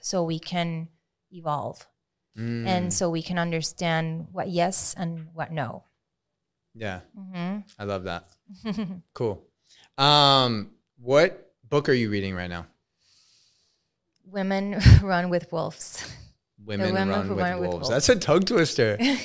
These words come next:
Speaker 1: <laughs>
Speaker 2: Yo, Women Run with Wolves. Women Run with Wolves.
Speaker 1: The Women Who Run with Wolves. Yeah.
Speaker 2: Nice. And what are you most excited about right now, personally, professionally?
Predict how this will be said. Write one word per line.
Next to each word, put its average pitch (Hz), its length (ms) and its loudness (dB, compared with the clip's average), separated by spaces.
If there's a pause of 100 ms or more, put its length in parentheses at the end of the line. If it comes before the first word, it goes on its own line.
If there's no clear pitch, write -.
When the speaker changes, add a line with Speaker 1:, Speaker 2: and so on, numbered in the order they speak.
Speaker 1:
<laughs> - 240 -18
Speaker 2:
Yo, 123 400 10
Women 156 500 4
Run 123 420 0
with 110 180 4
Wolves. 98 360 0
Women 120 420 2
Run 113 200 2
with 104 160 -2
Wolves. 95 460 -2 (360)
Speaker 1:
The 185 100 -14
Women 185 300 -10
Who 185 260 -16
Run 175 140 -10
with - 140 -12
Wolves. - 500 -18
Yeah. - 260 -12 (220)
Speaker 2:
Nice. 117 460 -4
And 135 160 0
what 151 100 6
are 170 40 4
you 196 100 4
most 180 240 2
excited 180 420 4
about 95 440 2
right 92 180 -4
now, 87 200 -4 (560)
personally, 92 420 -2 (520)
professionally? 92 680 -4